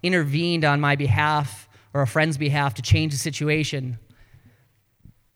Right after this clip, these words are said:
So we see God showing up, right, in Peter's life in a powerful way. How many of you would love to have an angel, like, show up and come through for you in a situation? I would. Right?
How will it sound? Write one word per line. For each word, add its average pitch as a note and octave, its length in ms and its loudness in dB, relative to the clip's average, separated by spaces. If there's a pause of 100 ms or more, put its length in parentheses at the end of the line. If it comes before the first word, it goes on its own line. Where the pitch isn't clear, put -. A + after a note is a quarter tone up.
(540)
So - 160 -8
we A#3+ 120 -2
see D4 220 -4
God B3 260 2
showing A#3 260 0
up, E3 180 -2
right, F#3+ 160 4
in G#3+ 60 -10
Peter's G3 300 -4
life F#3+ 240 0
in E3+ 60 -6
a C#3 60 -6
powerful B3 580 -2
way. C#3 180 -2
How D3+ 180 -4
many C4+ 160 -4
of A3 60 -4
you A3+ 100 -4
would F#3 100 -2
love F#3 300 0
to F#3 80 -6
have F#3 380 0 (240)
an F3 80 -4
angel, F3 580 -2 (280)
like, D3+ 180 -2
show A3+ 380 2
up F#3 300 0 (340)
and D3 220 -8
come G3+ 220 -4
through G3+ 240 -4
for - 160 -6
you F3 60 -2
in E3+ 60 -2
a D3+ 60 -2
situation? D3+ 840 -4 (640)
I - 160 -4
would. C#3 340 0 (1040)
Right? - 340 4